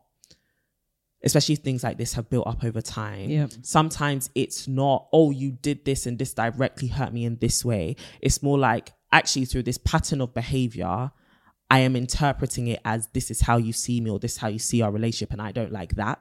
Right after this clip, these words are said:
Speaker 2: Mm.
Speaker 1: Um, and putting it that way allows you to actually reveal your truest vulnerability. Sim-, similarly, reading the,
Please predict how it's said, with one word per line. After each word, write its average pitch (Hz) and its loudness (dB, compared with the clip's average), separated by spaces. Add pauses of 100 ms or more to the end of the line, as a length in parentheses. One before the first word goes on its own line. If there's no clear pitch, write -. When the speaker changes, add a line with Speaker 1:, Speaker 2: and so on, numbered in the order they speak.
(100)
Speaker 2:
Mm. 143 -2
Speaker 1:
Um, 127 4
and 127 0 (240)
putting 160 6
it 123 -4
that 135 2
way 117 2
allows 120 2
you 135 2
to - -2
actually 120 -2
reveal 117 0
your 113 -2
truest 120 -2
vulnerability. 113 -4
Sim-, 123 -2
similarly, 123 4
reading 113 -2
the, 110 0